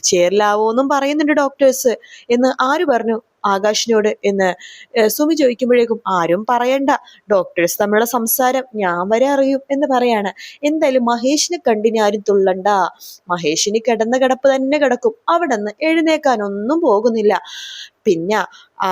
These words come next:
രചന അവിടെ, ആ, തുള്ളി പോണതെ കൊണ്ടിട്ടാണ് അവൻ ഡിസ്ചാർജ് വാങ്ങിപ്പോയതെന്നാ കേട്ടത്" എന്ന് പറയുമ്പോഴേക്കും സുമി പറയുന്നുണ്ട്, "ആകാശേ, രചന മഹേഷിനെ കാണാൻ പോയിട്ടുണ്ടെങ്കിൽ അതിന്റെ പിന്നിൽ ഒരു ഉദ്ദേശം കൂടിയുണ്ട്." "എന്തുദ്ദേശം?" "ഇവളുടെ ഉദ്ദേശം എനിക്കറിയാലോ" എന്ന് ആകാശ് പറയുമ്പോ,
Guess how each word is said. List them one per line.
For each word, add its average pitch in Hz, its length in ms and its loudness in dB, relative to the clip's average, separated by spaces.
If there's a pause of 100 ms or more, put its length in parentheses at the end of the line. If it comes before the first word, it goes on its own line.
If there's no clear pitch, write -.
(100)
രചന 185 440 0 (360)
അവിടെ, 247 260 2 (180)
ആ, 233 60 4 (100)
തുള്ളി 226 280 2
പോണതെ 220 420 2 (100)
കൊണ്ടിട്ടാണ് 202 460 -2 (140)
അവൻ 190 180 0
ഡിസ്ചാർജ് 208 520 0
വാങ്ങിപ്പോയതെന്നാ 226 800 0
കേട്ടത്" 190 440 2
എന്ന് 202 240 0
പറയുമ്പോഴേക്കും 196 680 0 (480)
സുമി 339 380 2
പറയുന്നുണ്ട്, 208 560 0 (340)
"ആകാശേ, 202 480 0 (160)
രചന 311 320 2 (140)
മഹേഷിനെ 208 460 0
കാണാൻ 214 300 -2
പോയിട്ടുണ്ടെങ്കിൽ 196 520 0 (100)
അതിന്റെ 202 300 0
പിന്നിൽ 208 220 0 (100)
ഒരു 320 120 2
ഉദ്ദേശം 214 540 0
കൂടിയുണ്ട്." 185 380 0 (300)
"എന്തുദ്ദേശം?" 233 760 2
"ഇവളുടെ 180 320 -4
ഉദ്ദേശം 214 300 2
എനിക്കറിയാലോ" 262 600 0
എന്ന് 214 180 -2
ആകാശ് 208 320 -2
പറയുമ്പോ, 220 320 0